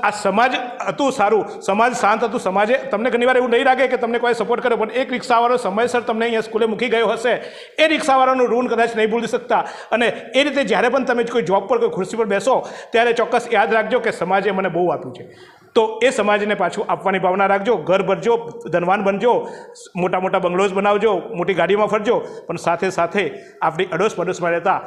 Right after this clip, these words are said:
જે બાજુ સમાજ છે એના માટે પણ આપ કંઈક કરતા રહેજો.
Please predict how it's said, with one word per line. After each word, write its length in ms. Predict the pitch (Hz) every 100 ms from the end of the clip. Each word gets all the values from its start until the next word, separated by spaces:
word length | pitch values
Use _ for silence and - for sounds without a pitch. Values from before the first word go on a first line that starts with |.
| - -
જે 220 | 214 220 202
બાજુ 260 | 180 185 214
સમાજ 360 | 185 185 220
છે 120 | 220 190 - -
એના 220 | - 202 208
માટે 220 | 202 208
પણ 160 | 202 208
આપ 220 | 180 -
કંઈક 220 | 202 180
કરતા 320 | 185 175 214 208
રહેજો. 300 | 202 226